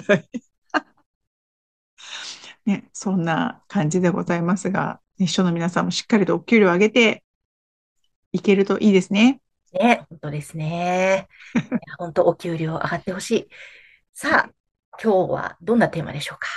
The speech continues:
Speaker 1: あ、今日はね、なんかまあ、あの、いろんな上司がいると思うんですけれども、これを聞いてくださってる秘書さんたちの上司もね、上司も人間だからさ、ご機嫌のいい日もあれば、不機嫌な日もあると思うんですよ。そんな時に秘書さんって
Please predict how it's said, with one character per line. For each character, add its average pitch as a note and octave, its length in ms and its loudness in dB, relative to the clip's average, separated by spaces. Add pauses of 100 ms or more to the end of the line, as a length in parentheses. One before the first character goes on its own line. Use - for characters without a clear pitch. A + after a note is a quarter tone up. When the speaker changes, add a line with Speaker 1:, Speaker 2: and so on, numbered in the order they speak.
(240)
Speaker 1:
あ、 C#4+ 60 -6 (340)
今 G#3 120 2
日 - 20 2
は G#3 140 4
ね、 A3 300 6
な D#4+ 140 -2
ん D#4 60 -8
か B3 180 4
ま A3+ 300 4
あ、 - 320 -16
あ G#3+ 100 0
の、 G3+ 300 -4
い G3 80 4
ろ A3+ 120 8
ん B3 40 10
な D4 100 8
上 F4 140 4
司 E4+ 120 -2
が B3 80 6
い A3+ 60 8
る A3 100 4
と B3 120 2
思 B3+ 140 6
う C#4+ 40 4
ん C#4+ 40 6
で B3 100 6
す - 80 -10
け G3+ 100 2
れ F#3+ 80 2
ど F#3 80 2
も、 E3+ 100 0
こ F3+ 120 2
れ F3+ 80 6
を F#3 60 2
聞 G3 160 2
い F#3 80 2
て F#3 120 2
く G3 100 -2
だ F#3+ 120 0
さ A3 100 0
っ G3+ 60 0
て F#3 120 -2
る F3 100 0
秘 - 60 -4
書 F#3+ 80 -4
さ - 160 -6
ん B2 60 -6
た - 140 -6
ち - 180 -10
の D#3 140 -4
上 - 180 -2
司 - 140 -8
も - 80 -6
ね、 A#3 340 6 (1400)
上 F#3+ 160 0
司 F#3+ 160 0
も G3+ 60 2
人 A3 200 8
間 B3+ 160 6
だ C#4+ 80 2
か C#4 120 0
ら A#3+ 100 4
さ、 B3 380 6
ご G3 160 0
機 A#3 100 2
嫌 G3 200 4
の F#3+ 120 4
い A3+ 100 8
い D4 40 2
日 D4 100 -2
も C4+ 80 6
あ B3 80 8
れ A#3 100 6
ば、 G3 320 2
不 - 180 -18
機 G#3+ 100 6
嫌 F#3+ 260 6
な F3 120 4
日 A3+ 160 6
も G3+ 120 8
あ G#3+ 80 6
る C#4 100 4
と B3 140 2
思 A#3+ 180 8
う C4+ 40 6
ん C4+ 40 8
で A#3+ 120 8
す - 160 -2
よ。 F#3 300 4
そ - 180 4
ん - 20 10
な B3 120 8
時 D#4+ 220 0
に G3+ 120 6
秘 - 60 -6
書 A#3+ 100 2
さ A#3 160 4
ん - 20 6
っ F#3+ 40 -4
て F3 120 0